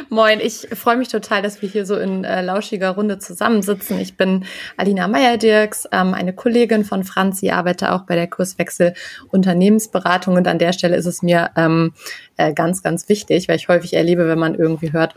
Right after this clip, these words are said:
Unternehmensberatung, dass man direkt so diese Assoziation im Kopf hat, „Oh Gott, da werden irgendwie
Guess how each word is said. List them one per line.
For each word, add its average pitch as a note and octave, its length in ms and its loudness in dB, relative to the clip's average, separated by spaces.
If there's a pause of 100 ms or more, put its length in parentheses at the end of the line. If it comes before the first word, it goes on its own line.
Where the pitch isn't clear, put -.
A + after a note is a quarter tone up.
(120)
Unternehmensberatung, E3+ 1000 2
dass E3 180 -4
man D#3+ 140 0
direkt D#3+ 300 0
so E3 100 -2
diese E3 420 0 (320)
Assoziation F#3 800 2
im F3 120 -2
Kopf - 240 -6
hat, F3 180 -2
„Oh F3+ 80 -4
Gott, F3+ 220 0
da E3+ 120 0
werden E3+ 200 -2
irgendwie E3+ 500 -2